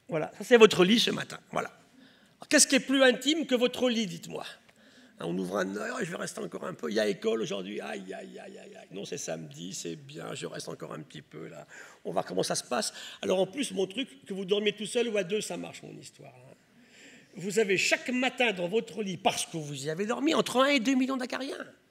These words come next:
Ben voilà. Qu'est-ce qu'ils font ? Ben écoutez, ils sont contents d'être là. Ils bouffent vos,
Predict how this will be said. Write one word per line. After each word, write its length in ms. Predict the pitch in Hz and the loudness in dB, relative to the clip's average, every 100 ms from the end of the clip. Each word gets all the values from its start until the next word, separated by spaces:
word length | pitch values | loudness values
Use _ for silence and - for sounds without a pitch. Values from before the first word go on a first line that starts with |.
| _ _ _ | _ _ _
Ben 80 | - | -16
voilà. 180 | 107 - - _ - | -14 -16 -20 _ -10
Qu'est-ce 160 | - - | -4 -4
qu'ils 80 | 147 | -4
font ? 180 | - | -8
Ben 120 | 214 - | -8 -10
écoutez, 340 | - - 127 _ - - - - - | -16 -20 -20 _ -20 -20 -20 -18 -10
ils 60 | |
sont 120 | - - | -10 -10
contents 240 | - - | -16 -16
d'être 180 | - - | -14 -12
là. 120 | - 214 | -12 -10
Ils 100 | 151 | -10
bouffent 200 | 143 170 | -8 -8
vos, 340 | 135 156 151 | -8 -10 -10